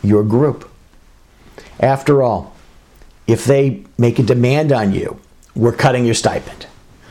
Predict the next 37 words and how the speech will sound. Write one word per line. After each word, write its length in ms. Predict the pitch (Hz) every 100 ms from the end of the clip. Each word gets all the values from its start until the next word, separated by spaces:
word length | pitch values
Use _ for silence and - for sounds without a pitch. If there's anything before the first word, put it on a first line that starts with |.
| - -
or, 380 | 131 123 117 - -
"We're 180 | 127 123
reducing 640 | 135 123 139 180 - 175
salaries," 720 | - 131 92 85 - - - -
or, 360 | 123 123 117 - - -
"We 140 | 123
want 360 | 127 139 165 -
you 60 | 160
to 140 | 156
expand 500 | 147 - 147 135 131
coverage," 540 | 185 190 165 165 - - _ _ - - - -
then 260 | 151 147
what 180 | 180 190
choice 400 | - 185 185 180
do 180 | 120 113
you 140 | 143
have 400 | 120 165 214 -
other 240 | 139 139 143
than 200 | 127 120
to 100 | 120
say 420 | - 107 95 98 - - - -
yes? 500 | 113 143 - - - - - _ - - _ - - - -
The 140 | 143
alternative, 520 | 151 - 180 220 185 123
of 140 | 113
course, 320 | 127 143 -
whether 220 | 151 135
spoken 680 | 131 - - 190 196 202 185 - -
or 120 | 117
simply 320 | - 104 107
understood, 600 | 101 95 - - 196 190 - - -
is 160 | 135 120
that 260 | 147 - -
you'll 280 | 131 202
soon 320 | 202 202 196 143
be 240 | 165 139
an 240 | 120 101